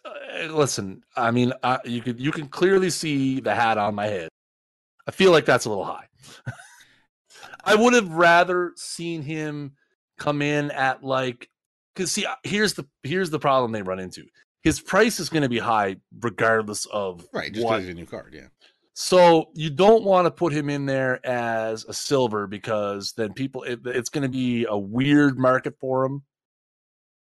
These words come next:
Speaker 1: Um,
Speaker 2: Especially 'cause
Speaker 1: there's
Speaker 2: everyone thinks he's gonna go, go up too from silver.
Speaker 1: And, and that's the thing. Uh, but I still, like, I feel like they did leave him some room to grow, but me personally, I would have preferred to see him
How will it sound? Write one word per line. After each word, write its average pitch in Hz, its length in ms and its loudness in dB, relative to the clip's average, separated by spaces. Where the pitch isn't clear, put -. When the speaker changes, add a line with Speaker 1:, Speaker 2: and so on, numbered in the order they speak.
Speaker 1:
Um, 101 720 -2
Speaker 2:
Especially 160 360 -4
'cause 135 100 -6
Speaker 1:
there's 131 80 0
Speaker 2:
everyone 123 160 -6
thinks 135 160 -10
he's 117 80 -14
gonna 110 180 -10
go, 98 200 -10
go 90 160 -12
up 98 180 -12
too 120 180 -8
from 78 160 -18
silver. 82 200 -20
Speaker 1:
And, 190 220 2
and 196 160 0
that's 226 180 4
the 185 80 0
thing. 151 220 0
Uh, - 340 -10
but 208 180 2
I 202 200 4
still, 254 540 -4
like, 185 260 -2
I 196 80 8
feel 330 240 4
like 262 200 4
they 190 120 4
did 165 300 -2
leave 147 200 -2
him 147 140 -6
some 127 220 -6
room 127 180 -4
to 117 80 -6
grow, 117 240 0
but 123 240 -4
me 170 420 0
personally, 147 540 -4
I 139 180 4
would 190 200 2
have - 140 0
preferred 139 460 -2
to 120 60 -8
see 123 280 -6
him 110 360 -6